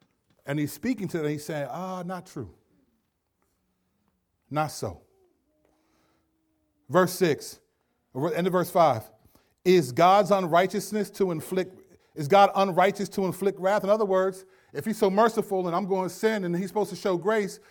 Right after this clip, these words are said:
then is he unrighteous to judge people, to inflict wrath on people?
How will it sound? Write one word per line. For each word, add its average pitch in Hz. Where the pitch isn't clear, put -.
then 175
is 180
he 196
unrighteous 185
to 175
judge 180
people, 127
to 151
inflict 156
wrath 175
on 120
people? 90